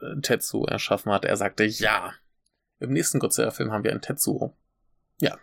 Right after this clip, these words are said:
äh, <laughs> genau, äh, wollte ich nur mal erwähnt haben. Äh, Shinya Tsukamoto hat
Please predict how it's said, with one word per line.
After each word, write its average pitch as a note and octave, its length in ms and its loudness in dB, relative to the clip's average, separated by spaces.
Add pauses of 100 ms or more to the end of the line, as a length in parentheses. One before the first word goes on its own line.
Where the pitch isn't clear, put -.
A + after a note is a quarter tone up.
(120)
äh, C3 160 6 (720)
<laughs> - 1120 -2
genau, E3+ 340 4
äh, A#2 180 4
wollte A#2+ 220 4
ich - 140 -4
nur A#2 100 4
mal G#2+ 160 2
erwähnt C#3 320 2
haben. C3 420 2
Äh, A#2 220 4 (260)
Shinya C3+ 300 4
Tsukamoto A2+ 540 0
hat - 240 -2